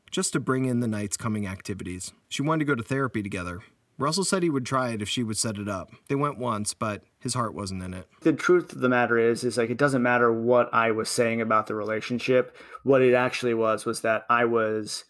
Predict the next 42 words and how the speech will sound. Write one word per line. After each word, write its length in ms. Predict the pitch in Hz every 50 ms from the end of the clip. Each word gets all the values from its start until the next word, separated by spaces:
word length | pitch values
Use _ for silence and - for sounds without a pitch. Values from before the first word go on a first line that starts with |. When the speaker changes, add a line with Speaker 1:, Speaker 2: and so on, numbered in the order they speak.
| _ _ _ _ _ _
Speaker 2:
miserable 600 | 123 131 143 151 147 139 143 135 117 123 120 117
because 440 | 110 120 117 - 120 120 120 113 110
I 100 | 113 110
had 160 | 110 113 -
given 260 | - 131 123 113 120 120
up 140 | 113 107
alcohol 640 | 113 113 117 117 113 - 113 107 110 110 110 107 107
and 80 | 110
my 100 | 113 117
brain 340 | 113 113 - 120 117 117 113
chemistry 460 | 110 - 113 107 107 - - - 113
was 160 | 107 107 104 -
completely 840 | - 113 107 - - 117 110 107 - 117 110 107 104 101 98 - _ _ _ _ _ _
trashed. 680 | - - - 117 104 - - - - - - - - - -
And 200 | 127 120 117 117
I 140 | 131 131 131
was 500 | 127 127 123 120 120 120 117 117 - - -
taking 720 | - - 131 139 135 - 139 131 127 123 123 120 117 113 113
those 380 | 127 131 120 135 131 127 123 -
feelings 500 | - 135 127 120 117 113 113 107 - - -
out 300 | 120 117 113 107 110 - -
on 140 | 110 110
her 360 | 104 - - 107 104 104 - - -
by 200 | 123 127 117 107
doing 340 | - 110 107 104 104 104 107
this. 420 | - - 127 - - - - - _ -
I 60 | 117
moved 320 | 117 120 120 117 110 -
back 260 | - 123 120 117 -
into 160 | 131 120 120 117
a 60 | 110
place 260 | - 123 113 110 -
I 60 | 113
had 100 | 113 107
been 100 | 110 107
living 220 | 107 107 113 113 110
in 160 | 110 107 107
before 720 | 101 - - - - 120 117 117 117 117 113 113 - - -
I 360 | 117 113 113 110 110 110 -
was 160 | 127 123 -
dating 280 | - 117 113 113 110 107
her. 380 | 104 110 110 107 107 107 107